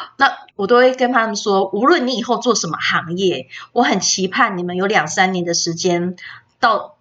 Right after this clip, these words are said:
D T S来，来，<laughs> 就是，就像那个什么摩门教还是什么，他们不是那个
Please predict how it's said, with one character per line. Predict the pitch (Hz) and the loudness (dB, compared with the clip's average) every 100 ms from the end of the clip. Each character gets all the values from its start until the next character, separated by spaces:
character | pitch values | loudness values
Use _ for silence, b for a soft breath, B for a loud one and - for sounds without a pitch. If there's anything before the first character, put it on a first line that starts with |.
| _ | _
D | 240 | -4
T | 240 233 | 2 2
S | 202 180 170 | 2 -2 -2
来， | 180 - - | -2 -2 0
来， | 196 190 - | 2 2 -2
<laughs> | - | -2
就 | 370 | 2
是， | 339 - - B B 508 | 4 2 0 B B -2
就 | - | 0
像 | 330 403 302 | 2 2 2
那 | 294 | 2
个 | 277 262 | 2 2
什 | 302 | 2
么 | 233 220 - B B | 4 4 4 B B
摩 | - 220 240 | -4 2 4
门 | 254 262 | 4 4
教 | 311 | 2
还 | 269 | 2
是 | - | -2
什 | |
么， | 190 | -2
他 | 262 | 0
们 | 254 233 240 | 0 0 -2
不 | 240 | -2
是 | 269 254 233 | 4 4 4
那 | 226 | 2
个 | 214 196 190 185 185 | 4 6 6 6 2